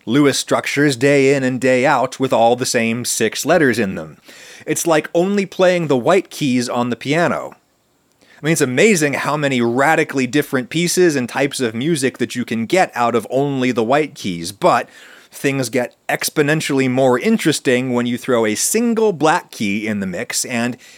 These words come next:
in food chemistry, you occasionally get a black key, such as cobalt, chemical symbol C O. And yes, it is a toxic heavy metal.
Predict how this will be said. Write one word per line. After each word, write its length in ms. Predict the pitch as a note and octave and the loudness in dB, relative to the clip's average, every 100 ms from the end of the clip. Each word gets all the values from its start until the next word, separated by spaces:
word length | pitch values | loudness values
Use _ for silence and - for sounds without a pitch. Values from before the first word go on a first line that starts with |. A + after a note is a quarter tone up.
| _ | _
in 160 | C#3 C3+ | -8 -8
food 320 | - D4 G3+ | -2 0 0
chemistry, 680 | C#3+ A2+ A2+ - A2+ A#2 C3 - - - | 0 0 -2 -2 0 0 -2 -8 -20 -2
you 160 | C3+ | 0
occasionally 560 | C#3 F3 E3+ F3+ F3+ D#3 | 2 2 2 4 2 0
get 340 | A#2 A2+ G#2+ _ - | 0 0 -2 _ -8
a 60 | A#2 | -4
black 380 | B2 G#2 - | -2 -2 -4
key, 320 | - G2+ D#2 F#2+ | -6 -6 -4 -8
such 320 | - C#3 C#3+ | -6 -6 -2
as 280 | A#2 A#2 - _ _ _ - | -2 -4 -8 _ _ _ -6
cobalt, 640 | D#3+ A#2+ F2+ - - - _ _ _ _ _ _ _ - | -2 0 0 -4 -6 -10 _ _ _ _ _ _ _ -4
chemical 360 | D#3+ D3 D3 | 0 0 0
symbol 460 | B2+ C#3+ B2+ B2 A#2+ | -2 -2 0 0 0
C 540 | - - B2+ B2 B2 - | -2 -4 -4 -4 -6 -2
O. 380 | A2 E2 - - _ _ _ _ _ _ _ - - _ | 0 0 -4 -18 _ _ _ _ _ _ _ -20 -20 _
And 180 | F3 B3+ | 2 4
yes, 320 | B3+ A3+ - | 4 2 2
it 100 | G3 | 2
is 160 | E3+ F#3 | 2 2
a 220 | D#3+ D#3+ - | 0 -2 -8
toxic 640 | - D#3 D3+ - D#3 - - | 0 0 0 0 -2 -4 -10
heavy 420 | - C3 B2+ B2+ | -2 -2 -2 -2
metal. 440 | A#2 G#2+ C2 - | -2 -2 -2 -12